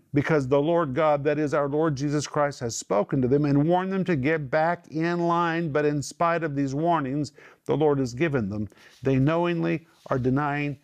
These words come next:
and walking away from the covering of the Lord. Now that is just amazing. So that is the problem.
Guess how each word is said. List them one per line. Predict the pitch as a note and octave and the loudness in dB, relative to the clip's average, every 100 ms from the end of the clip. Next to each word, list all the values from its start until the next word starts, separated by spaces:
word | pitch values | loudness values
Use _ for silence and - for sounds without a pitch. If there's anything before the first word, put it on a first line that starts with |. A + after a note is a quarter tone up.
| _ _ - | _ _ -4
and | A2 | 0
walking | G#2+ D3+ E3 - E3 | 4 4 2 -4 -2
away | E3 C#3 D3 D3+ C#3+ | 0 0 0 0 -4
from | - D3 C#3 A#2 A2+ B2 A2+ _ _ _ _ _ - | -4 -2 0 0 -2 -4 -6 _ _ _ _ _ -10
the | A2 | -8
covering | - D#3 C3 F#2+ G#2+ A2+ - | -2 -2 -2 -2 -4 -6 -6
of | G#2+ G#2 | -6 -2
the | G#2+ | 2
Lord. | G#2+ G2+ F#2 E2 - | 2 2 0 -6 -8
Now | A#2+ | -6
that | A2 D3 | -4 -4
is | A2 E2+ | -4 -6
just | F2 F#2+ - - | -6 -8 -8 -12
amazing. | F2+ F2+ D2+ C#2 - - _ - - - - - | -10 -8 -10 -12 -16 -18 _ -20 -20 -20 -20 -8
So | - C3 | 0 2
that | F3 F#3+ | 2 0
is | D3 A#2+ | -2 -4
the | |
problem. | A#2+ - C#3 A#2 F2+ | -8 -4 -2 -2 -8